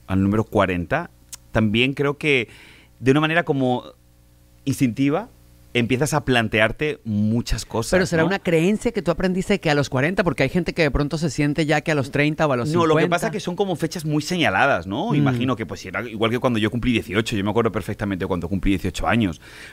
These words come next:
Speaker 1: pero como que son fechas señaladas, como que se van acercando y como socialmente hay una invitación a tener esa crisis, ¿no? O sea,
Speaker 2: Claro.
Speaker 1: imagínate si está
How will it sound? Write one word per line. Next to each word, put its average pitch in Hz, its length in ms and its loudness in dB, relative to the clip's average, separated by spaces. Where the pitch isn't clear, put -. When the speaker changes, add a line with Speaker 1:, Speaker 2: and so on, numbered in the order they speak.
Speaker 1:
pero - 180 4
como 135 220 0
que 123 80 -6
son 147 160 -4
fechas 156 240 -8
señaladas, 170 520 0
como 139 180 -8
que 120 80 -10
se 123 100 -8
van 123 160 -2
acercando 160 720 0
y 135 180 -4
como 123 240 0
socialmente 156 1000 0
hay 135 140 0
una 156 120 2
invitación 143 760 -2
a 123 280 2
tener 123 260 -2
esa 113 200 -6
crisis, 120 440 -2
¿no? 113 180 -2
O 120 40 -2
sea, 131 100 4
Speaker 2:
Claro. 117 160 2
Speaker 1:
imagínate 110 420 -6
si 135 80 -6
está 123 260 0